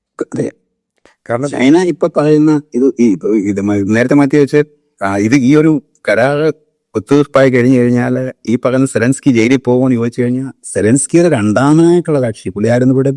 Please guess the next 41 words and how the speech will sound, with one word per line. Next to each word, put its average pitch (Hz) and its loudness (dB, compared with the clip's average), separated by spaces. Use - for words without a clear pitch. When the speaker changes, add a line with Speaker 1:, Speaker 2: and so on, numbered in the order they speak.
Speaker 1:
ഒരു, 147 -2
ഒരു, 151 -2
ഒരു 151 0
അഡ്വൈസറും 143 0
ബുദ്ധിജീവിയും 135 0
എന്നുള്ള 120 -4
കക്ഷി, - -10
പുള്ളി 123 0
രാജിവെച്ചു. 151 2
മൂന്ന് 135 2
മില്യൺ 151 4
ഡോളറിന് 135 -2
അഴിമതിയുമായിട്ട് 120 0
ബന്ധം. 98 -8
Speaker 2:
അതെ, 98 -4
അത് 98 -8
ഞാൻ 104 -8
കണ്ടു. 85 -14
Speaker 1:
അപ്പൊ - 0
ഈ 127 4
കിട്ടുന്ന 170 0
പ-, - -2
ഈ 131 2
കിട്ടുന്ന 180 0
പണത്തിനകത്ത് 160 0
മുഴുവൻ 160 2
വലിയൊരു 147 4
അഴിമതിയുണ്ട്. 135 0
അപ്പൊ 123 -4
ആ 123 0
അഴിമതിയൊക്കെ 185 2
ആയിട്ട് 185 -2
ജയിലിൽ 156 0
പോകാനുള്ള 156 0
സാധ്യത 143 -4
ഇല്ലാതില്ല. 110 -4
അപ്പൊ 113 0
അതൊക്കെ 160 2
തന്നെ 208 2
സംഭവിക്കും. 165 0
അപ്പം 117 -2